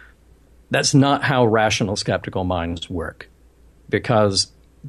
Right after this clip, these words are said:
just because you have missing information, and I think that's sort of what we were talking about at the beginning here,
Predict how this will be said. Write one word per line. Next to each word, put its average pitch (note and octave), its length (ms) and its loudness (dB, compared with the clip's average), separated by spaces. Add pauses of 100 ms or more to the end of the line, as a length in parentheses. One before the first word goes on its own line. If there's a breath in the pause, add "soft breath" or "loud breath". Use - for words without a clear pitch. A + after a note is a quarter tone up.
(260)
just E3+ 480 2
because C#3 320 2
you B2+ 100 4
have G#2+ 220 2
missing G#2+ 360 -2
information, G2 760 -4 (320 soft breath)
and A#2+ 100 2
I A#2+ 100 2
think C#3 280 0
that's C3 180 -2
sort B2 140 2
of A2+ 40 4
what A2+ 120 2
we A2+ 80 0
were G#2+ 80 2
talking A#2 240 -2
about F#2 140 -2
at F2 60 -6
the F#2+ 60 -6
beginning F2+ 380 -6
here, E2+ 240 -10